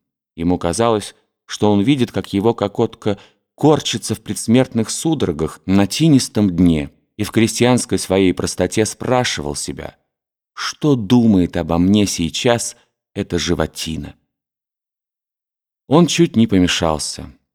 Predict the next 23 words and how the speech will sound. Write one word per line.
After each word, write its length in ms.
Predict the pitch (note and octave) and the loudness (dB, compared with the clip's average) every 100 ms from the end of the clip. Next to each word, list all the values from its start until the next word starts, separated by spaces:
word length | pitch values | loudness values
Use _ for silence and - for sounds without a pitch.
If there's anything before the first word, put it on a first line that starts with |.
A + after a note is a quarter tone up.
| _ | _
Он 200 | - G#2 | -2 -2
проболел 480 | F#2 G#2 G2+ G#2 A2 | 0 0 2 4 2
целый 400 | G2+ - G#2 G2 | 2 0 2 4
месяц 540 | F#2+ A#2+ B2+ A#2+ - - _ _ _ _ | 4 4 2 0 -4 -12 _ _ _ _
и 80 | |
всякую 420 | G2+ - C#3 B2+ B2+ | -4 0 2 6 6
ночь 300 | C3+ D3 - | 6 4 0
видел 400 | G2 D#3 D3 A#2+ | 0 4 4 4
во 100 | A2 | 2
сне 340 | - A2 B2+ | 2 4 4
свою 320 | - F#2 G2 | 2 0 0
собаку. 640 | G2+ F#2 E2+ D#2+ C#2+ - _ _ _ _ _ | 0 -4 -2 -4 -4 -18 _ _ _ _ _
Он 180 | G#2 G#2+ | -4 -2
чувствовал, 760 | - D3+ - - F2 D2 C#2 _ _ | -2 -4 -4 -4 -2 -2 -4 _ _
как 160 | - F#2+ | -14 -2
она 160 | G#2 A2+ | 0 2
лижет 400 | B2+ D#3+ C3+ C3+ | 2 2 2 2
ему 220 | C3+ C3+ | 4 4
руки. 480 | B2+ B2 E2+ - _ _ _ _ | 2 -2 -4 -16 _ _ _ _
Он 140 | - F2 | -4 -4
слышал 480 | - F#2+ G#2+ G2 F#2+ | 0 0 0 0 0
ее 280 | F2 E2+ | 0 2
лай. 400 | E2+ E2 F#2 D2+ | 2 2 0 -2